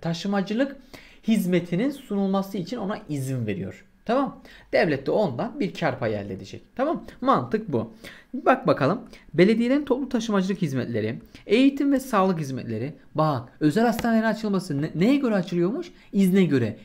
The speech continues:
İznin temel mantığı ne? Ruhsat usulü.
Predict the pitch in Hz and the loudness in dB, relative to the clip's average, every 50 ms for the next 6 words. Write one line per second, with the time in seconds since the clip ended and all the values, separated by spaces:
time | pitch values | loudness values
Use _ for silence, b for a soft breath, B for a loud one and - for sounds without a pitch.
0 | B B 180 175 170 165 185 262 277 269 - 233 233 247 240 233 220 208 190 170 | B B 2 4 4 4 4 2 2 2 0 0 0 0 0 0 0 0 0 0
1 | 170 190 220 294 311 - - - - 160 131 - - 131 - - 107 - 113 107 | 0 0 0 0 -2 -4 -8 -4 -2 -2 -2 0 -2 -4 -4 -6 -8 -6 -4 -4
2 | 101 101 | -4 -4